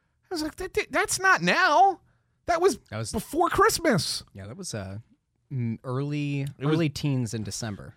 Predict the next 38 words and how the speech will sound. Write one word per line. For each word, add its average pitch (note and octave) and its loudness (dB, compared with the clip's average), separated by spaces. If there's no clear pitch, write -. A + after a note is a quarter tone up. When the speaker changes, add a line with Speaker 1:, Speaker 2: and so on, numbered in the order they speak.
Speaker 1:
Well, G#3+ 4
it G3+ 2
went G#3+ 4
into G#3 2
the, D#3 6
Speaker 2:
Right, C#3+ 2
Speaker 1:
it, C3 4
Speaker 2:
wasn't C#3+ 2
it, - -2
Speaker 1:
it, C#3+ -4
Speaker 2:
like, C#3+ -2
Speaker 1:
it E3+ 2
Speaker 2:
the C3+ 0
sixth? - 2
Speaker 1:
carried F3+ 6
into D#3+ 2
the C3+ 0
first C3 2
game A2+ 0
after G#2+ 0
the G2+ -6
Christmas - -4
break. B2 -6
Speaker 2:
Okay. - -20
Speaker 1:
Right, G#2 2
so D#3+ 4
it - 6
was C3+ 4
the D#3 6
th-, - -4
last G#3 6
three G#3 0
games E3+ 2
before E3 -2
Christmas, A#2+ -2
and A#2 -2
then A2+ 0
the, A2 -2